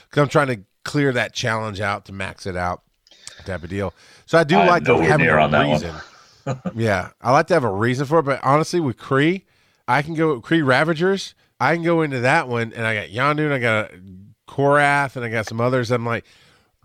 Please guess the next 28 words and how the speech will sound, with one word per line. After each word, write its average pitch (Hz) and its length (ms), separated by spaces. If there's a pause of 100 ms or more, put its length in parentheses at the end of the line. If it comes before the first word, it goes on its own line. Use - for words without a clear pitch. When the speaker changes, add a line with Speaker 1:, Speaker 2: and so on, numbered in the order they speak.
(200)
Speaker 1:
I 151 100
do 202 200
okay 143 340
with 113 180
it. 110 180
I 110 120
still 156 420
just, 123 400 (320)
even 165 200
as 175 60
much 185 200
as 151 80
I 139 60
like 135 240
Yondu 135 320
and 107 100
Korath, 143 360
I 120 80
don't 135 180
spend 127 220
a 110 40
ton 120 220
of 110 80
time 113 300
working 110 280
on 87 80
those 80 160
guys. 73 400